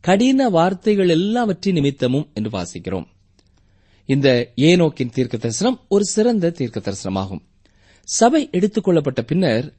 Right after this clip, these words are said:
நிலவும் முற்றிலுமான விசுவாச துரோகத்திற்கு வரும் நியாய தீர்ப்பை குறித்து இது சொல்லுகிறது. நாம் ஏற்கனவே பார்த்தபடி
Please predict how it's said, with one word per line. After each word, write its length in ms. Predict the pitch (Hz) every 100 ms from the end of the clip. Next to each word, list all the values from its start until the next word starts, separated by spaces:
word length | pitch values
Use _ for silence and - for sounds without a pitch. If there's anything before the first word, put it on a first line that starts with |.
| _ _ _ -
நிலவும் 500 | 131 160 160 139 - -
முற்றிலுமான 840 | 190 202 247 233 220 214 214 214
விசுவாச 560 | 156 151 202 202 185 170
துரோகத்திற்கு 760 | 135 139 135 123 120 113 117
வரும் 320 | 110 120 226 - _ _ -
நியாய 420 | 113 143 180 175
தீர்ப்பை 360 | - 127 117
குறித்து 360 | 107 101 104 190
இது 140 | 156
சொல்லுகிறது. 500 | 110 98 90 85 80 - _ _ _ _ _ _
நாம் 180 | 101 104
ஏற்கனவே 800 | 107 110 113 113 175 151 113 -
பார்த்தபடி 600 | - 110 - 104 139 220